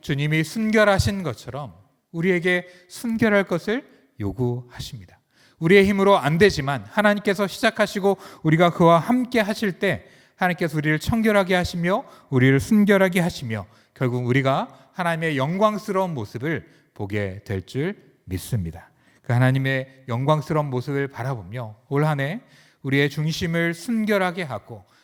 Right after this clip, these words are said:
청결하게 하고 하나님께서 청결하게 하신 것들을 힘써 지켜가는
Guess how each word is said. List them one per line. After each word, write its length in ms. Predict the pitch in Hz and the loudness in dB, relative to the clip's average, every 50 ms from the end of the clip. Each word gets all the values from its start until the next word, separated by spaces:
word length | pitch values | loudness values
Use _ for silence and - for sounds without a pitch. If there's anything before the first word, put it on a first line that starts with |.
| _ _ _ | _ _ _
청결하게 720 | - - - 226 208 208 208 214 208 196 196 185 170 196 180 | -4 -4 -2 -2 -2 -2 0 2 2 2 2 0 0 -4 -6
하고 380 | 127 110 92 - - 107 95 _ _ _ _ _ _ _ | -8 -8 -12 -14 -16 -20 -20 _ _ _ _ _ _ _
하나님께서 460 | - 180 180 180 160 185 170 160 180 | -2 0 2 2 2 2 0 0 0
청결하게 480 | - - 233 226 220 220 214 208 196 202 | 0 -2 -2 0 2 2 2 2 2 0
하신 220 | 185 - 214 196 180 | -2 -2 -4 -4 -6
것들을 440 | 180 - - 175 170 175 165 170 - - _ _ | -6 -4 -4 -2 -2 -2 -2 -4 -10 -20 _ _
힘써 720 | _ - - 226 220 - - - 208 190 185 180 - - _ _ _ _ - | _ -6 -4 -4 -4 -6 -6 -4 -2 -2 -2 -4 -8 -18 _ _ _ _ -10
지켜가는 680 | - 110 - - 147 135 113 95 85 95 123 135 95 | -8 -8 -6 -4 -4 -4 -4 -4 -6 -6 -6 -8 -8